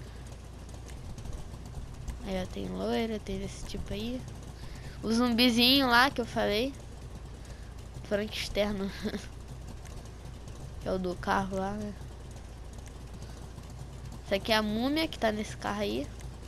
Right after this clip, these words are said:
Botei esse. Que é o lobo. Que é o Drácula. É o vampiro. E acabou aqui.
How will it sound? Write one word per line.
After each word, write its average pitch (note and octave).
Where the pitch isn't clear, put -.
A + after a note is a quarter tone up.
Botei F#3+
esse. -
Que A3
é -
o G#3
lobo. B3+
Que -
é G#3+
o A3+
Drácula. G3
É -
o -
vampiro. F#3+
E G3
acabou A3
aqui. G#3+